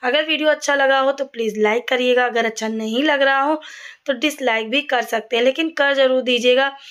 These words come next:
जिससे हमें ये पता चल जाता है कि मेरी रेसिपी आपको कैसी लगती है और मैं आपके लिए और ज़्यादा मेहनत कर सकती हूँ और बेटर करने के लिए। तो चलिए भाई, इस तरीके से आप भी इंस्टेंट वाला अचार फटाफट से बनाइए,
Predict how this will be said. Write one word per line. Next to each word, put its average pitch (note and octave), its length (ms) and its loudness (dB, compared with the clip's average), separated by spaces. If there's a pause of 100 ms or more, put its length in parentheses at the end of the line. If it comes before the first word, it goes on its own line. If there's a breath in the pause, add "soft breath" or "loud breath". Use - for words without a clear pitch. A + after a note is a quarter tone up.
(280 loud breath)
जिससे C#4 300 -4
हमें C#4+ 180 0
ये C#4 140 2
पता C4+ 280 0
चल B3+ 220 4
जाता A#3 280 0
है A#3+ 120 2
कि C4+ 160 -6
मेरी A#3 260 0
रेसिपी A3+ 380 -2
आपको A3+ 320 -2
कैसी C4+ 480 -2 (420 loud breath)
लगती A#3+ 440 -2
है A3 180 0 (300 loud breath)
और A3+ 140 0
मैं A#3 180 2
आपके C#4+ 380 0
लिए C4+ 140 2
और A3+ 360 0
ज़्यादा A3 280 -2
मेहनत A3 460 -2 (100)
कर G#3+ 140 0
सकती G#3 440 -8
हूँ D4+ 200 0 (380 loud breath)
और B3 240 2
बेटर A3 480 -2
करने G#3 360 -4
के G#3+ 180 -4
लिए। G#3 280 2 (380 loud breath)
तो B3+ 80 0
चलिए C#4 440 0
भाई, A#3 280 0
इस C4+ 160 -10
तरीके A#3+ 340 0
से C#4 220 -4 (140)
आप C4+ 260 -2
भी C4+ 100 0
इंस्टेंट B3+ 440 -2
वाला A#3 280 0
अचार A#3+ 480 -4
फटाफट C4 600 -4
से C4+ 180 2
बनाइए, A3 640 -2